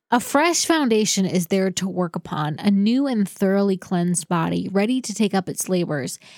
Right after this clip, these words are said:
and with proper hygienic and dietetic care to carry them on indefinitely.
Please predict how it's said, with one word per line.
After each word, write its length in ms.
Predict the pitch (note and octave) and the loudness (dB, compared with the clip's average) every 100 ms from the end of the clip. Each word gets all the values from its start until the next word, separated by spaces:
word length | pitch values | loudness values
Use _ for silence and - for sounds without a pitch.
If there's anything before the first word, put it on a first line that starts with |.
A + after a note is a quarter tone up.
| - _ - | -20 _ -2
and 220 | C4 B3+ | 0 2
with 320 | A#3 D#4+ - - | 2 0 -4 -12
proper 400 | - A#3+ A#3+ A#3 | -4 -2 -2 -4
hygienic 720 | F#3 A3+ A3+ F#3+ A3 B3+ - | -2 0 0 0 -2 -2 -4
and 160 | G3+ F#3+ | -2 0
dietetic 640 | F#3+ G3+ G#3+ - G#3 G3 _ _ _ _ _ | 2 0 -2 -2 -2 -4 _ _ _ _ _
care 440 | - A3 F3+ D3 - - - | -2 2 2 -2 -6 -16 -6
to 80 | A3+ | -6
carry 380 | - A#3 A3 A3 | -2 0 0 2
them 280 | A3 A3 - - | 0 -2 -6 -2
on 320 | F#3+ G3 F#3+ | 0 2 0
indefinitely. 840 | F#3 F3+ E3+ - D#3+ - - - | 0 0 0 -4 -8 -8 -14 -18